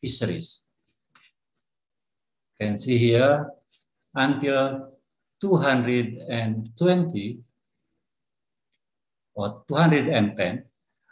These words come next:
the figure, uh, show the real data,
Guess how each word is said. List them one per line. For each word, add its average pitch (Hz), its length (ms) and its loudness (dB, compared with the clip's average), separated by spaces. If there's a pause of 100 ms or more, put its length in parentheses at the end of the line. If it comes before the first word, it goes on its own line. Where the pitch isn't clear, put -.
(280)
the 120 80 -4
figure, 143 560 2
uh, 98 480 -2 (400)
show 127 240 0
the 113 160 -2
real 139 320 2
data, 98 720 -2